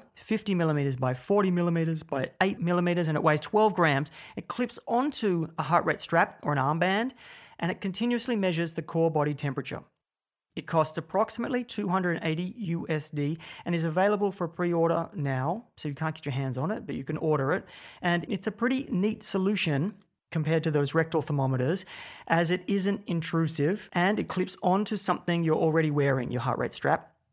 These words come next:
or an armband. And they have Apple and Android apps to record and analyze the data. Side note, it was used this year by Deceuninck Quick-Step at the Tour de France, and now they have signed up with the company. But the real question here is,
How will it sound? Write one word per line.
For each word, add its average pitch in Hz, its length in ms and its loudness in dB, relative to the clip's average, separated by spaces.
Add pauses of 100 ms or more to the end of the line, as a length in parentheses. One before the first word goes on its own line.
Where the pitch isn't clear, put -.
or 131 100 -2
an 120 60 0
armband. 139 480 0 (340)
And 208 320 2 (160)
they 156 80 2
have 143 260 0
Apple 175 360 2
and 208 300 2
Android 165 380 2
apps 156 360 0
to 160 100 -4
record 185 420 2
and 151 200 -2
analyze 147 420 2
the 135 140 -6
data. 165 420 4 (640)
Side 240 400 2
note, 160 240 2
it 180 80 2
was 165 240 0
used 170 340 2
this 185 320 -2
year 160 140 2
by 143 240 2
Deceuninck 185 540 -2 (160)
Quick-Step - 680 -2
at 196 180 2
the 208 80 0
Tour 175 140 -4
de 156 80 0
France, 143 400 -2 (520)
and 254 440 0
now 185 400 4
they 185 160 2
have 156 140 -2
signed 160 320 2
up - 320 0
with 147 320 -2 (160)
the 151 80 -4
company. 147 460 -4 (240)
But 220 100 0
the 262 80 0
real 302 200 2
question 180 340 0
here 135 260 0
is, 151 320 -2